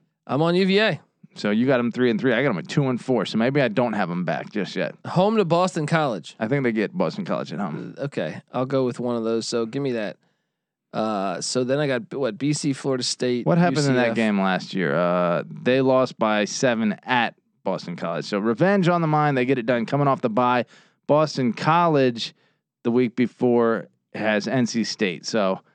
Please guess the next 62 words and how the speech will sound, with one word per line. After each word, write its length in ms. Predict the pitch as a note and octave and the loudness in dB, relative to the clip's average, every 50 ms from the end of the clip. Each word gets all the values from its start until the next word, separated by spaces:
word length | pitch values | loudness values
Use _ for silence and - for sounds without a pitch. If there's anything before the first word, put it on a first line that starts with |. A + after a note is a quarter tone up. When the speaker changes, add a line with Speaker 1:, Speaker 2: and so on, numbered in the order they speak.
| _ _ _ _ _ _ _ _ _ _ _ _ - | _ _ _ _ _ _ _ _ _ _ _ _ -10
Speaker 2:
I 60 | A2 | -6
think, 240 | G2 B2 A#2+ G#2+ E2 - | -4 -2 -2 -2 -2 -2
uh, 360 | G2+ G#2 F#2+ F#2 F#2+ F#2 E2+ | 0 0 2 2 2 0 0
Louisville's 440 | D2+ G2 A2+ A2+ G#2 G2+ G2+ G2+ G2 | 0 2 2 2 2 0 0 0 0
in 60 | A2 | 0
a 40 | G2+ | 0
better 200 | F#2+ G2 F2+ F2+ | 0 0 -2 -2
situation 460 | - G2+ F2+ F#2+ F#2+ D2 D2 - F#2 | -4 -6 -6 -6 -6 -6 -4 -6 -6
there. 140 | C2 C#2 - - - - _ _ _ _ _ _ _ _ _ _ _ _ | -6 -6 -8 -8 -12 -18 _ _ _ _ _ _ _ _ _ _ _ _
Speaker 1:
So 100 | - C3+ C#3+ | -4 -2 0
I 60 | D#3+ | 2
got 120 | F#3+ G#3 | 2 2
'em 60 | F#3 D3+ | 0 0
at, 120 | B2+ - - - A#2+ | -2 -4 -8 -10 -8
uh, 460 | B2+ B2+ A#2+ A#2 A#2 A2 A2 G#2+ G2+ | -6 -4 -4 -4 -4 -6 -6 -8 -10
f-, 200 | D#2+ - - _ _ _ _ | -12 -14 -18 _ _ _ _
what, 160 | - B2 A2 | -6 -6 -6
five 280 | - - B2 C3 D3 D3 | -4 -2 -2 0 0 -2
and 80 | C3+ - | -4 -4
three? 300 | B2 C3 G3+ C4 - - _ _ _ _ _ _ _ _ - - _ _ _ _ _ _ _ _ _ - | -2 -2 -2 -2 -4 -6 _ _ _ _ _ _ _ _ -18 -18 _ _ _ _ _ _ _ _ _ -8
Something 200 | C#3+ D#3 F3+ F#3+ | -6 -4 -2 0
like 60 | F#3+ F#3+ | 0 0
Speaker 2:
Yeah. 160 | - A#2+ A#2+ - - | 0 0 -2 -4 -4
Speaker 1:
that? 240 | - C#3 B2 G#2 - - _ _ _ _ _ _ _ _ _ _ _ _ _ - | -4 -4 -4 -4 -8 -12 _ _ _ _ _ _ _ _ _ _ _ _ _ -2
Yeah. 60 | C#3 | 0
Uh, 1000 | D3 D3+ D3+ D3+ D3+ D#3 D#3 D3+ D#3 D#3 D#3 D3+ D3+ D3+ D3+ D3+ D3+ D3 C#3+ - | 2 2 2 2 2 2 2 2 2 2 2 2 2 2 2 2 2 0 0 -2
they're 140 | C#3+ D3+ - | -2 -2 0
at 160 | F#3+ G#3+ - - | 0 0 0 0
N 160 | G3+ G3+ E3+ | 0 0 0
C 140 | - E3+ D3+ | 0 0 0
State. 580 | - - - - E3+ C3+ A2 E2+ - - - - _ - | 0 0 0 0 0 -2 -2 -4 -8 -12 -18 -18 _ -4
This 200 | D#3 F#3 - G#3+ | -2 -2 0 0
is 100 | F3+ D3+ | -2 -2
a 160 | B2 G#2 G2 - _ - - _ _ _ _ _ - | -2 -4 -6 -10 _ -20 -20 _ _ _ _ _ -4
great 280 | C3+ C#3+ D#3 C#3 G#2+ | -2 0 0 0 -2
game 320 | B2 A#2+ G#2+ F2+ D2 D2+ - _ - | -4 -4 -4 -6 -8 -12 -16 _ -20
Speaker 2:
This 180 | - - - - | -18 -10 -4 -2
is 80 | B2+ B2 | 0 0
Speaker 1:
for 60 | C#3 | 0
Speaker 2:
a 40 | C#3 | 0
good 60 | - | -2
Speaker 1:
s-, 40 | F#2 | -2
Speaker 2:
game. 140 | - E2+ D2 | -4 -4 -2
Speaker 1:
for 120 | D#3+ C#3 B2 | -2 -2 -2
second 380 | - - D#3+ D#3 - D#3 B2+ - | -2 -2 -2 -2 -2 -4 -6 -4
place 320 | - D3+ C3+ B2 - - | -2 -2 -2 -2 -2 -4
in 80 | B2+ A#2+ | -4 -6
this 120 | A2+ - - | -6 -6 -8
conference. 460 | - B2 A#2+ A#2 - B2 A#2 - - | -6 -6 -6 -6 -8 -8 -10 -8 -4
Maybe 240 | C3 C#3 E3 F#3 F#3+ | -2 0 0 0 0
Boston 320 | D#3+ D#3 C#3+ C#3 - D3 C3+ | 0 0 -2 -2 -4 -4 -4
College 260 | - B2+ A2+ A2 - | -2 -2 -2 -2 -4
can 80 | - A2 | -6 -6
say 160 | - A2+ G#2+ | -4 -4 -4
something 240 | - - G2+ G#2+ G#2+ | -4 -4 -6 -6 -6
about 200 | G2 G2 G2 G2+ | -6 -6 -4 -2
Speaker 2:
Or 60 | A#2 | 0
Speaker 1:
that 60 | G#2+ G#2 | 0 0
Speaker 2:
in 60 | F#2+ | 0
the 80 | F#2+ | 0
Speaker 1:
too. 60 | F#2+ G#2 | 0 0
Speaker 2:
division. 400 | G2 G#2 G2 F2+ F2+ F#2 G#2 | 0 0 -2 -2 -2 -4 -4